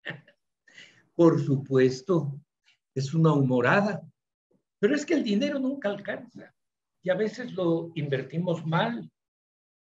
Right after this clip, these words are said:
Y como decía Benjamin Franklin, "Un agujerito puede terminar por hundir a un barco". Así que lo mejor que podemos hacer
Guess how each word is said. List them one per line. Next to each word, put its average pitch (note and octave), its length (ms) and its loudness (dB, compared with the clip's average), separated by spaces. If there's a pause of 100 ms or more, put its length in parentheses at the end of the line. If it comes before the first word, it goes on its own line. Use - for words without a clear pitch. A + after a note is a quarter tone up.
(380)
Y E3 160 0
como D#3+ 260 2
decía G3 380 4
Benjamin E3 580 2
Franklin, F3+ 800 -2 (460)
"Un A3+ 200 -2
agujerito E3+ 840 -2 (560)
puede F3 240 2
terminar D3+ 680 0
por B2+ 140 -2
hundir D3 600 -2
a B2+ 60 -8
un A#2+ 100 -6
barco". A2 420 -6 (1120)
Así A#3+ 220 -6
que G#3 100 0
lo F3 200 6
mejor F3 580 4
que D#3+ 120 0
podemos C3 520 -2
hacer A#2 340 -12